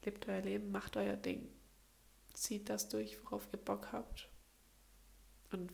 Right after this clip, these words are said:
wenn es ein Auslandsjahr während einer Pandemie ist, dann ist es ein Auslandsjahr während einer Pandemie. Ähm, ja,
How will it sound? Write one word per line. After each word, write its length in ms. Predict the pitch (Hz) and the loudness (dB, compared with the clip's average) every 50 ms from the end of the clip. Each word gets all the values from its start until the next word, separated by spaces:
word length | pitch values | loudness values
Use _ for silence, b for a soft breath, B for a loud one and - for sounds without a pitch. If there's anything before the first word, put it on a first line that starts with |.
| - - | 4 8
wenn 220 | 202 202 214 233 | 8 8 8 8
es 160 | 240 233 - | 4 4 2
ein 80 | 202 196 | 2 2
Auslandsjahr 720 | - - 240 226 - - 214 208 - - - 214 214 208 | 4 4 2 2 2 2 2 2 2 2 2 2 4 4
während 340 | 208 202 208 214 208 - - | 4 4 2 2 0 0 -2
einer 100 | 214 208 | -2 0
Pandemie 500 | - 220 226 202 208 202 202 196 190 190 | 2 2 2 2 2 2 2 2 2 0
ist, 340 | - - 220 - - - - | 0 2 2 2 2 2 -2
dann 220 | - - - - - - | -4 -4 -4 -8 -4 0
ist 180 | - 185 - - | 2 4 4 4
es 160 | - - - | 4 0 0
ein 60 | - | 0
Auslandsjahr 580 | - - - - - - - 208 - - - - - | 0 0 0 0 0 0 -2 0 0 0 0 0 0
während 240 | 220 220 208 214 | -2 -2 -2 -2
einer 100 | 214 214 | -4 -4
Pandemie. 520 | - - - - - 220 226 233 240 233 - - - - - - - - - - - - B B B B B B B B B B B B B B B B B B B B B - - - - - - - - - - - - - | -6 -8 -6 -6 -4 -4 -2 -2 -2 -4 -6 -12 -20 -20 -20 -20 -20 -20 -20 -20 -20 -20 B B B B B B B B B B B B B B B B B B B B B -20 -20 -20 -20 -20 -20 -20 -20 -20 -20 -16 -10 -4
Ähm, 200 | 208 214 208 214 208 208 208 - - - - - - - - - - - - - - - - - - - - - - - - - - - - - - - - - - - - - - - - - | 0 0 0 0 -2 -6 -12 -16 -20 -20 -20 -20 -20 -20 -20 -20 -20 -20 -20 -20 -20 -20 -20 -20 -20 -20 -20 -20 -20 -20 -20 -20 -20 -20 -20 -20 -20 -20 -20 -20 -20 -20 -20 -20 -20 -20 -20 -4
ja, 160 | - 226 208 | -2 0 0